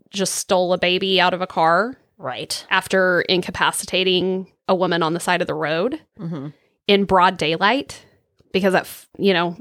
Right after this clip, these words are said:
Speaker 1: at five something P M
Speaker 2: In
Speaker 1: in
Speaker 2: June.
Speaker 1: June,
Speaker 2: Mm-hmm.
Speaker 1: it's still bright outside.
Speaker 2: Yeah.
Speaker 1: I have a hard time believing that.
Speaker 2: Yeah.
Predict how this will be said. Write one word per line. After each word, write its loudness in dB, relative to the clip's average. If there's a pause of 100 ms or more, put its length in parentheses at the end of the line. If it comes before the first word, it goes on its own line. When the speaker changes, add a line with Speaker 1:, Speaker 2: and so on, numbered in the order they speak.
Speaker 1:
at -4
five 0
something 0
P -2
M 0 (120)
Speaker 2:
In -6
Speaker 1:
in -6
Speaker 2:
June. 2
Speaker 1:
June, 2
Speaker 2:
Mm-hmm. -6
Speaker 1:
it's -4
still -2
bright -4
outside. -2
Speaker 2:
Yeah. -4 (1800)
Speaker 1:
I 0
have 2
a 0
hard 4
time -2
believing -2
that. -4 (920)
Speaker 2:
Yeah. -8